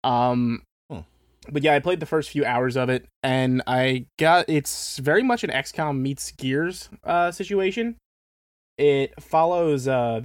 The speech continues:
Speaker 1: the main character is Gabe Diaz, who is, uh, the father to Kate Diaz, the protagonist of Gears five. Um, and it's, it's set before the events of Gears one, I believe, as he's leading a squad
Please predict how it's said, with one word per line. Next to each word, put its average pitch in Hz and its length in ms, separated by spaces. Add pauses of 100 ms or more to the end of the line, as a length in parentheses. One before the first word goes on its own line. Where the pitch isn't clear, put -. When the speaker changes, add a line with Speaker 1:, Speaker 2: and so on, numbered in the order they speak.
Speaker 1:
the 131 140
main 147 260
character 151 360
is 131 160
Gabe 127 340
Diaz, 120 600 (760)
who 127 200
is, 123 340
uh, 113 420
the 117 380
father 143 560
to 127 240
Kate 147 340
Diaz, 175 440
the 123 80
protagonist 123 500
of 120 100
Gears 123 240
five. 147 380 (1000)
Um, 117 500
and 123 140
it's, - 160
it's 151 160
set 156 200
before 147 320
the 139 120
events 131 260
of 123 100
Gears 127 260
one, 131 200
I 131 80
believe, 135 560
as 123 300
he's 143 280
leading 127 400
a 120 120
squad 120 580